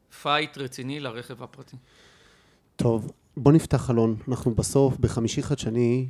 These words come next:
Speaker 2: שהוא לקהילה הטכנולוגית. טכנולוגיה, נתיבי איילון? איפה זה התחיל בכלל?
Speaker 1: אוקיי, אז קודם כל פה, אה, אני חושב ש-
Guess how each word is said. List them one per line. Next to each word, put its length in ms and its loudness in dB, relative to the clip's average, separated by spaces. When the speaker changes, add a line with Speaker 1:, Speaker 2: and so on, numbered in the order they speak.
Speaker 2:
שהוא 960 -2
לקהילה 320 -4
הטכנולוגית. 640 -6
טכנולוגיה, 640 4
נתיבי 380 2
איילון? 420 6
איפה 200 2
זה 120 4
התחיל 220 0
בכלל? 360 -2
Speaker 1:
אוקיי, 320 -6
אז 120 -12
קודם 300 -6
כל 340 -2
פה, 500 -4
אה, 60 -8
אני 140 -18
חושב 640 -12
ש- 220 -14